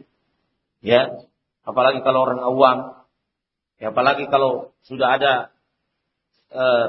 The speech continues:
riak-riak dari mereka, ada subhat-subhat,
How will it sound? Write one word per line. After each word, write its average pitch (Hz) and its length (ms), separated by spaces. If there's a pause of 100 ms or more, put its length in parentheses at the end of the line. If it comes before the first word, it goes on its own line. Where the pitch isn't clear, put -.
riak-riak 147 720 (320)
dari 131 240
mereka, 135 640
ada 123 480 (480)
subhat-subhat, 135 960